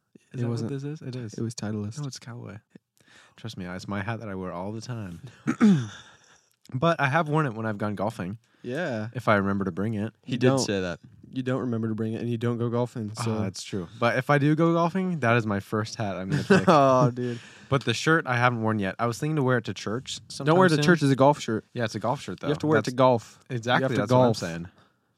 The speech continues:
Speaker 1: So I just haven't, I haven't hit the links yet. It's wintertime. What am I supposed to do? I'm not like you. I don't go golfing in the winter.
Speaker 2: If I were you,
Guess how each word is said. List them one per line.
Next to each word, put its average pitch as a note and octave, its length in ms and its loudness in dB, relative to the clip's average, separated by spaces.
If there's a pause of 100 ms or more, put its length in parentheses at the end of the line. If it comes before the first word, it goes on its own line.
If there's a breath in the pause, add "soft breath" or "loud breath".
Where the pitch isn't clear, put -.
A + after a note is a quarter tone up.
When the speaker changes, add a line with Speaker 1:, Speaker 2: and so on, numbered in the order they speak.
(160)
Speaker 1:
So B2 120 -6
I A#2+ 40 -2
just B2 240 -8
haven't, B2+ 300 -4
I C3+ 120 -4
haven't C3 280 -4
hit - 120 -8
the B2+ 80 0
links D#3 260 -2
yet. D2 80 -6
It's - 120 -12
wintertime. A#2+ 580 -6
What A#2+ 120 -8
am A#2+ 60 -6
I A#2+ 60 -2
supposed A#2+ 220 -8
to G#2+ 60 -12
do? F2+ 220 -6 (680 soft breath)
I'm C3+ 100 2
not C3+ 180 4
like G2+ 240 -2
you. F#2+ 320 -2
I G#2 60 -2
don't G2 160 -6
go F2+ 120 -6
golfing F2 460 -4
in F2+ 80 -6
the F2 80 -6
winter. F2+ 300 -6
Speaker 2:
If A#2 160 -4
I D#3 160 8
were D#3 120 6
you, C3+ 420 6